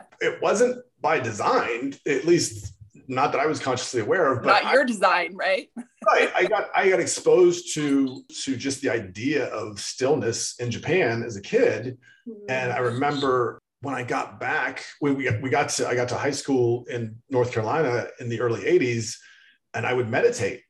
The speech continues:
Speaker 1: because I read a book on Shambhala, this mystical city. Um, and I was like, "I want, like, that, there is something resonated with me for that." Like, this idea of
Speaker 3: Yeah.
Speaker 1: Bushido and the samurai culture,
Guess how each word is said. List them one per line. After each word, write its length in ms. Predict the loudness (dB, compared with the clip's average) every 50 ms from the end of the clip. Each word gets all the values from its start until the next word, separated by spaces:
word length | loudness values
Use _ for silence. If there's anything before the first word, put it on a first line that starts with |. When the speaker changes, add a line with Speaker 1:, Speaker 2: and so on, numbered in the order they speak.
| _
Speaker 1:
because 460 | -12 -10 -6 -4 -2 0 0 0 -2 -2
I 220 | -4 -4 -4 -4
read 200 | -2 0 0 0
a 60 | 0
book 320 | 0 0 -2 -2 -2 -2 -6
on 260 | -6 -6 -6 -6 -6 -4
Shambhala, 600 | -2 -2 0 0 2 4 4 4 4 4 4 2
this 200 | 0 -2 -2 -4
mystical 320 | -4 -4 -6 -6 -8 -6
city. 520 | -4 0 0 0 0 -2 -4 -6 -10 -12 -14 -18 -20 -20 -20 -20 _ _ _ -2
Um, 600 | 0 0 0 0 0 -2 -4 -6 -6 -8 -10 -16 _ _ _ _ _ _ _ _ _ -4
and 420 | -2 0 2 2 2 0 0 -2 -4 -6 -8 -10 _ _ _ _ _ _ _ _ _ _ _ -14
I 100 | -10 -8
was 80 | -6 -6
like, 120 | -6 -6
"I 60 | -6 -6
want, 240 | -6 -6 -8 -8
like, 180 | -8 -8 -6 -4
that, 120 | -4 -6 -6 -4 -2
there 140 | 0 0 0
is 260 | 0 -2 0 0 2
something 460 | 2 2 4 4 4 2 2 -4 -4
resonated 400 | 0 2 2 2 2 2 2 0
with 160 | 0 -4 -10 -12
me 80 | -14
for 120 | -14 -12 -12
that." 160 | -12 -12 -12 -12 -12
Like, 120 | -12 -6
this 220 | -6 -4 -4 -2 -2
idea 480 | -2 -2 -2 -4 -4 0 2 2 2
of 80 | 2 0
Speaker 3:
Yeah. 60 | -2
Speaker 1:
Bushido 760 | -4 -4 -4 -4 0 0 2 4 4 4 4 4 4 2 0
and 100 | -2 -4
the 60 | -8
samurai 380 | -6 -4 -4 -4 -4 -4 -4 -4
culture, 640 | -2 -2 -2 -2 -2 -2 -2 0 0 -2 -4 -6